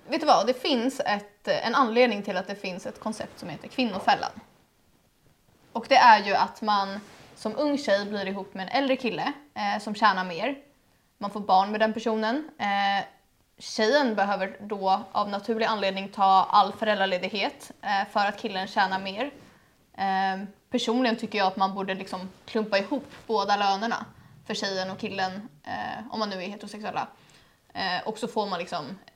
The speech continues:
en proce-, åttio procent av bådas löner,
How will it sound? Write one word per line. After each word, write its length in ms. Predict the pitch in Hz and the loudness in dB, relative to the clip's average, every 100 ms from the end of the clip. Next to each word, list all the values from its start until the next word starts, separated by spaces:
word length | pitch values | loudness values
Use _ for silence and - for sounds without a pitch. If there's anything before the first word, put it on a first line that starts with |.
| _ | _
en 100 | 214 | -8
proce-, 360 | 214 214 220 - | -6 -6 -6 -6
åttio 260 | 214 - | -10 -8
procent 420 | 202 202 196 190 190 | -8 -4 -4 -4 -4
av 360 | 196 190 208 208 | -2 0 -2 -4
bådas 380 | 226 202 262 269 | 0 2 2 0
löner, 360 | 92 113 - | -2 -4 -10